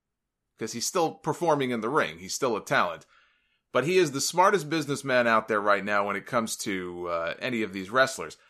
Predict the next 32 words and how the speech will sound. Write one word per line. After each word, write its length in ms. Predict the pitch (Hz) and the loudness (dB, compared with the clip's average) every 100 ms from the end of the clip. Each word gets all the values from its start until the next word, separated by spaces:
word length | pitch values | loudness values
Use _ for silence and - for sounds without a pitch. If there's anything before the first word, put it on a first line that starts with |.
| _ _ _ - | _ _ _ -2
And 300 | 170 165 - | -2 -2 -8
you 160 | 156 160 | -4 2
gotta 240 | 190 214 | 6 6
respect 420 | 185 - 196 196 | 4 4 2 4
the 80 | 185 | 2
guy's 260 | 185 185 175 | 2 2 2
moxie. 560 | 180 202 - 90 - _ | 0 0 -4 -10 -16 _
He 200 | 135 147 | -2 0
has 120 | 143 | 2
now 200 | 151 190 | 2 0
built 300 | 147 165 170 | 0 -2 0
a 100 | 135 | -4
new 200 | 135 175 | -2 -4
brand 600 | 156 156 185 143 78 - _ | -2 0 0 -2 -6 -20 _
with 220 | - 143 156 | -6 -6 -4
this 160 | 156 | -4
cruise. 560 | - 196 226 - - - | -2 0 0 -2 -10 -8
This 160 | 151 - | -8 -4
thing 180 | 185 160 | -2 -2
is 100 | 131 | 0
gonna 220 | 147 139 | 0 0
be 140 | 135 | 0
the 120 | 127 | 0
new 140 | 123 147 | -2 0
destination. 640 | 139 143 143 135 165 175 | 0 0 -2 -4 -4 -2
That's 160 | 120 - | -2 0
what 60 | 123 | -4
he's 100 | - | -2
trying 220 | 147 110 | 0 0
to 40 | |
make 280 | 90 107 - | 0 -4 -4
it. 160 | 85 | -8